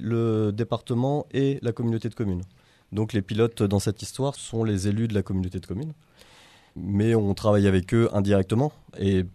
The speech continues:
on envisage, euh, aussi, euh, à terme d'essayer de rencontrer les élus du conseil départemental. Et on a un rendez-vous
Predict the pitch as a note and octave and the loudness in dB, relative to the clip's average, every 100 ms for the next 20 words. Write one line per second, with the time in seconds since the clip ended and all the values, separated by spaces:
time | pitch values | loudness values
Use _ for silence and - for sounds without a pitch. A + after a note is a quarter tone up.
0 | - G2+ G2+ F#2+ F#2 G#2 A2+ G2+ F#2+ F#2 | 0 4 4 4 2 4 2 2 0 0
1 | F#2 F2+ F2 E2+ - A#2 - - C3 C3 | -2 -2 -4 -6 -2 -2 -2 -4 -4 0
2 | A#2 F#2 F2+ F2 E2 E2 - _ _ _ | 0 0 0 -2 -4 -8 -12 _ _ _
3 | - F2+ - A#2 A#2+ G#2+ A2 A#2+ A2+ G2+ | -8 -4 2 4 4 2 0 0 -2 -2
4 | F#2 F2+ - A2+ B2 F#2 G#2+ G#2+ G#2 G#2 | -4 -6 -2 -2 0 0 0 -2 -2 -2
5 | G#2+ G2+ F#2+ - G2 F#2+ D3+ A2+ G#2+ G#2 | 0 -2 -2 0 0 0 2 4 4 4
6 | A#2 A#2 A2 C3 D3+ | 4 2 0 -2 -4